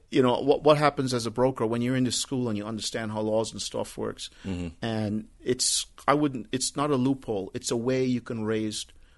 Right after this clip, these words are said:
Speaker 1: large amounts of money.
Speaker 2: Mm-hmm.
Speaker 1: And, you know, as I meet these people, what will happen, you know,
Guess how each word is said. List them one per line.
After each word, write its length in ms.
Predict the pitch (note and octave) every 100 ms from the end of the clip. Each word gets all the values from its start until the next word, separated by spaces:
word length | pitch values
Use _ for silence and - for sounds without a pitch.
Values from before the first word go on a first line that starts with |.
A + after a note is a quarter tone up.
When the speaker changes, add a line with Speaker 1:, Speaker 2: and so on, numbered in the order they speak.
| - _ -
Speaker 1:
large 260 | A#2 A#2+
amounts 360 | A2+ A2 G#2 -
of 60 | G2+
money. 320 | G2+ - - _ _ - -
Speaker 2:
Mm-hmm. 220 | G2 D#2+ D#2 - G#2
Speaker 1:
And, 340 | G#2 G2 - -
you 100 | D3+
know, 100 | B2+
as 120 | A#2+
I 60 | A#2+
meet 220 | B2+ B2+
these 180 | A#2 -
people, 600 | - F3 - G2+ A2 - - - - -
what 120 | C3+
will 100 | B2+
happen, 600 | A2 C#3 C3+ A2 A#2 - -
you 60 |
know, 280 | C3+ A#2 A2+